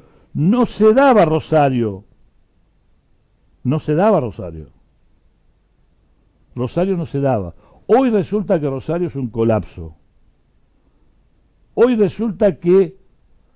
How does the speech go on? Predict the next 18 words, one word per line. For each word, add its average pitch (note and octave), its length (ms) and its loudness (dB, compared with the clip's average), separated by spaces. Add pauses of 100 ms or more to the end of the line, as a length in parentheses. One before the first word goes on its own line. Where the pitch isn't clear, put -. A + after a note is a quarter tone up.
(520)
pasamos G#3 560 2
siempre F3+ 380 0
los C#3 160 -2
tres C#3 200 0
mil E3+ 400 0 (760)
contagiados. B2+ 840 -2 (920)
¿Y F3+ 120 -6
quiere C#4+ 220 0
que G3+ 100 0
le F3+ 120 4
diga F#3+ 160 4
otra D#3+ 240 -2
cosa? E3+ 540 0 (200)
Pasamos A#3 460 2
los E3+ 140 2
tres C#3 180 -2
mil D#3 160 -4
contagiados, A#2+ 800 -4